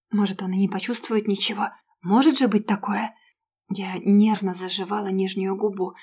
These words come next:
чувствуя, как обжигает прикосновение его рук через ткань. "Здесь холодно", негромко проговорил Астариан, не торопясь выходить из-за моей спины.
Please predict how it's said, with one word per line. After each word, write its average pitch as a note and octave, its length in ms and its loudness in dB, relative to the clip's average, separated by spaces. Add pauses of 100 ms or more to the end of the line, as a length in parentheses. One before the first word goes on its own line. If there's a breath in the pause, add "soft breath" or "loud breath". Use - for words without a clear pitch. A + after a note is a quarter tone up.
(160 loud breath)
чувствуя, G3 540 -6
как F#3 360 -8
обжигает G#3 720 -2 (220 loud breath)
прикосновение G3+ 960 -2
его G3 380 -2
рук A#3+ 280 -6 (180)
через A3+ 340 0
ткань. F3+ 380 -8 (720)
"Здесь G#3 280 4
холодно", G3 500 0 (480)
негромко G#3+ 500 4
проговорил G3 500 -2
Астариан, G3+ 540 -2 (280 loud breath)
не A3+ 180 8
торопясь A#3+ 500 0
выходить G#3 560 -2
из-за A#3+ 220 2
моей G#3 300 4
спины. F3 440 -2